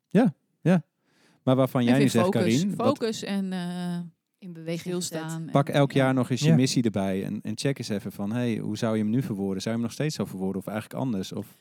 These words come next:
Speaker 2: Nee, ik bedoel meer het opschonen van, eh, dat stukje wat we dus gedaan hebben op de opstellingen dan.
Speaker 1: Ja, nee, dat ook.
Speaker 2: Ja.
Speaker 1: Maar ik bedoel dat, dat
Speaker 2: Ja,
Speaker 1: allebei
Speaker 2: die kun je
Speaker 1: kan
Speaker 2: pas
Speaker 1: je
Speaker 2: als je de missie inderdaad, w-, wat je gaat neerleggen, inderdaad... Ja, dus, dus niet, niet alleen maar rennen en, eh,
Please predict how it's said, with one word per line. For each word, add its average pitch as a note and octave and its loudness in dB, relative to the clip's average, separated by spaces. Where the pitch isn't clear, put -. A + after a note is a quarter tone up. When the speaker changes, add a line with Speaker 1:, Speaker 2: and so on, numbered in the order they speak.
Speaker 2:
Nee, C4 -2
ik C#4+ -4
bedoel C4+ -2
meer C#4 -2
het F#4+ -10
opschonen C#4+ -6
van, B3+ -6
eh, B3 -4
dat A#3 -8
stukje - -10
wat A3+ -6
we G#3+ -10
dus G#3+ -6
gedaan G#3+ -8
hebben G3+ -6
op F#3 -12
de - -10
opstellingen C3+ -10
dan. C#3 -8
Speaker 1:
Ja, G#3 2
nee, E3 2
dat D#3+ 0
ook. D#3 0
Speaker 2:
Ja. A3 -2
Speaker 1:
Maar C3 2
ik C3+ 0
bedoel C3+ 4
dat, B2 0
dat - -2
Speaker 2:
Ja, - -12
Speaker 1:
allebei A#2 4
Speaker 2:
die C3+ 4
kun G#2+ 4
je G#2 2
Speaker 1:
kan A3+ 0
Speaker 2:
pas A3 0
Speaker 1:
je A3 0
Speaker 2:
als G#3+ -4
je G#3+ -6
de F#3+ -6
missie G3+ -4
inderdaad, F#3+ -6
w-, E3 -14
wat G3 -6
je G3+ -8
gaat F#3 -12
neerleggen, G3 -6
inderdaad... F3 -12
Ja, F3+ -14
dus, - -14
dus G3+ -20
niet, A3 -6
niet B3 -4
alleen G#3 -2
maar G3+ -2
rennen G3+ 0
en, F#3 -2
eh, F#3 -2